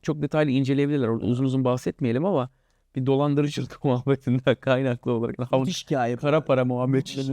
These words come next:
Speaker 2: hikaye. Bu arada şey gibiymiş yani o Fenerbahçe'nin bir tane topçusu var şu anda forvet.
Speaker 1: John Duran.
Speaker 2: Hayır, diğeri. E, beyaz say-, şey,
Speaker 1: Enes
Speaker 2: beyaz saçlı
Speaker 1: Diri.
Speaker 2: olan.
Speaker 1: E, yok, kim var?
Speaker 2: Eskiden Beşiktaş'ta oynuyordu.
Speaker 1: Cenk Tosun?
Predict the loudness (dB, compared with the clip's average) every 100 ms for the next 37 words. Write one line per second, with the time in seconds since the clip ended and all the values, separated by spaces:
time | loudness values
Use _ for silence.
0 | -2 -2 -2 0 2 2 0 -4 0 0
1 | 0 0 0 -2 -2 -2 -4 -2 0 0
2 | 0 -2 -4 -2 0 0 -2 -6 -6 0
3 | 0 0 -2 -4 -2 0 0 -2 -8 -20
4 | _ _ _ _ -2 0 2 0 -4 _
5 | 0 2 0 -4 -4 0 2 0 -2 -12
6 | _ _ -10 -6 2 2 2 0 -4 -2
7 | -4 0 2 2 -2 -4 -2 -2 -2 -12
8 | -20 _ _ -2 0 2 0 0 -2 -2
9 | -2 -2 0 0 0 -2 -2 -4 0 0
10 | 2 0 -4 -8 -12 _ _ _ _ _
11 | 0 2 2 -2 -2